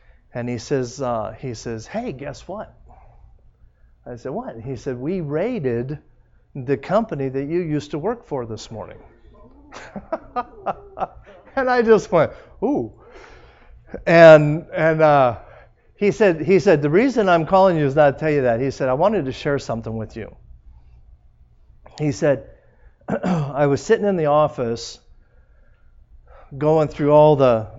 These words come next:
the paperwork." I don't know what they call the, the documentation part of it all. But anyway, he was going through verifying who's who and all this stuff. <clears throat> And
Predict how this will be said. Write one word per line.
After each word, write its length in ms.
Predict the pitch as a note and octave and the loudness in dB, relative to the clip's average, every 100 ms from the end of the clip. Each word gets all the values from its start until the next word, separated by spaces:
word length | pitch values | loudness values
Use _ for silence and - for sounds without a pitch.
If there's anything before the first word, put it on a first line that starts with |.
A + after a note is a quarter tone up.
| - | -14
the 120 | B2 | -12
paperwork." 580 | D3 D3 - A2+ A2 A#2+ | -4 -4 -4 -8 -6 -2
I 80 | C3+ | 0
don't 120 | C3+ | 2
know 60 | |
what 120 | C3 B2+ | 0 0
they 140 | B2 | -4
call 680 | - C#3 B2+ A#2 A2+ - - - | -2 0 0 0 -6 -16 -20 -20
the, 400 | B2+ A#2+ A#2 A2+ | -8 -6 -6 -8
the 160 | A#2+ A2+ | -8 -8
documentation 1120 | A2+ B2 A#2+ B2+ A#2 A2 C#3 B2+ - A#2+ A2+ | 0 0 0 -8 -8 -10 -10 -12 -12 -14 -14
part 320 | - B2 A#2 | -16 -16 -14
of 120 | A2 | -14
it 80 | A2+ | -12
all. 200 | A2 A2+ | -10 -10
But 200 | A#2+ C3 | -6 -2
anyway, 300 | D#3+ D3 B2 | 0 0 -2
he 120 | C#3+ | -2
was 120 | C3 A#2 | -4 -4
going 240 | D3 C#3+ | -4 -4
through 200 | C#3+ A#2+ | -8 -6
verifying 720 | C3 C3+ B2+ - B2 B2 A#2 - _ - _ _ | -2 -2 -4 -8 -8 -8 -12 -18 _ -20 _ _
who's 280 | - C#3+ A#2+ | -6 -6 -2
who 180 | B2+ A#2 | -2 0
and 60 | |
all 140 | A2+ A2 | -2 -2
this 140 | A2 | -4
stuff. 240 | - A2 - - - - - - - | -6 -10 -10 -20 -20 -20 -20 -14 6
<clears throat> 1080 | A#3+ - D4+ D4+ C4 D3+ A#2+ - A3 D#3+ G#2+ - - _ - - - - - | 8 10 12 12 12 10 6 6 8 8 4 -10 -20 _ -20 -20 -20 -20 2
And 580 | D#3+ D#3+ D3 C3 A#2 | 8 8 8 2 -6